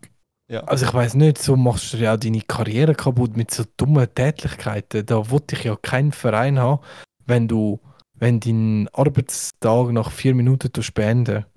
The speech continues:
Speaker 2: Wegen, <laughs> weil es ist ja nicht mal eine rote Karte, wie es jetzt zum Beispiel beim Chaka ist, wo es einfach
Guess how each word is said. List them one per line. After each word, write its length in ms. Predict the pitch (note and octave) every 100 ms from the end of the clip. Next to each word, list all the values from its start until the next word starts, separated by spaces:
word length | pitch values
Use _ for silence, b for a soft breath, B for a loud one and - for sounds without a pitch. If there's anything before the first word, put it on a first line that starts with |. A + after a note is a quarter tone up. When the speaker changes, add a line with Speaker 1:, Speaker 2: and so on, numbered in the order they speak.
| B -
Speaker 2:
Wegen, 480 | A2+ G#2 G#2+ G#2 G#2 B B
<laughs> 260 | _ _ -
weil 180 | G3 - B B
es 180 | - G3
ist 120 | G#3
ja 60 | F#3+
nicht 120 | F#3+
mal 160 | F#3+ D3+
eine 120 | C#3
rote 340 | D3+ D#3+ E3
Karte, 480 | C3+ F#2 D#3+ F3+ E3
wie 60 | C#3+
es 100 | C3+
jetzt 140 | C3+
zum 120 | -
Beispiel 240 | C#3+ C#3 C3+
beim 140 | B2
Chaka 400 | - E3 E3 -
ist, 220 | C#3 C3+
wo 40 | C3
es 120 | -
einfach 440 | B2+ B2 B2 G2+